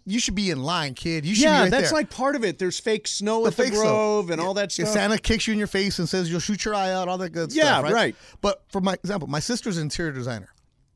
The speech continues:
Speaker 1: This weekend, she decorated a lot of rich people's homes this
Speaker 2: Did she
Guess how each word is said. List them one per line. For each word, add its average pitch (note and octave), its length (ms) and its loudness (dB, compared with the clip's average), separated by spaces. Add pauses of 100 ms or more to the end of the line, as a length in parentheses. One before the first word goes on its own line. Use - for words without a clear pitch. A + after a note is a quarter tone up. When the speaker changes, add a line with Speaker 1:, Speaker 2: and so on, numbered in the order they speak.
(380)
Speaker 1:
This E3+ 220 -2
weekend, C#4 400 -2 (340)
she - 180 -6
decorated F#3 680 -4
a A2 60 -6
lot B2+ 280 -4
of C#3 260 -4
rich E3 220 -4
people's G3 260 -4
homes D#3 260 -6
this F3+ 160 0
Speaker 2:
Did - 40 -4
she - 160 -2